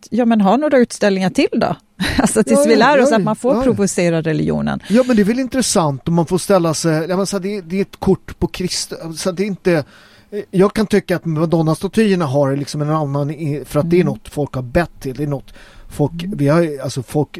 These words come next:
Speaker 2: det, alltså det finns ju ingen som har slagit ihjäl så många, eh, unga svenska bondpojkar som Gustav Vasa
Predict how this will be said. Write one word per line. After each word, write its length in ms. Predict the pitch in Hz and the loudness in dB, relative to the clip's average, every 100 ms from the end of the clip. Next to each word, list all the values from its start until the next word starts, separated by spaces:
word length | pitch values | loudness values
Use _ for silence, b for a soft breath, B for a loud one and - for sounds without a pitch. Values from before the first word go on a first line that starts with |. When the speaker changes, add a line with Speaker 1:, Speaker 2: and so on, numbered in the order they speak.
| 175 | -12
Speaker 2:
det, 200 | 131 156 139 | -10 -8 -8
alltså 160 | 143 | -4
det 60 | 143 | -2
finns 200 | 151 165 | -2 -4
ju 40 | |
ingen 380 | 180 160 160 180 | -2 0 0 -2
som 120 | - | 0
har 80 | 151 | -2
slagit 280 | - 143 139 | 0 0 0
ihjäl 240 | 135 131 | -2 -4
så 140 | - 135 | -4 -4
många, 340 | 131 123 123 B B B 139 | -4 -4 -6 B B B -6
eh, 200 | 123 139 | -4 -2
unga 240 | 151 139 143 | 0 -2 -2
svenska 320 | 139 127 135 | -2 -2 0
bondpojkar 680 | 131 139 123 - 185 - 147 | 0 0 2 4 4 2 -2
som 160 | 139 | -4
Gustav 300 | 127 123 147 | -4 -4 -2
Vasa 500 | 135 139 123 190 147 | 0 0 -2 -2 -2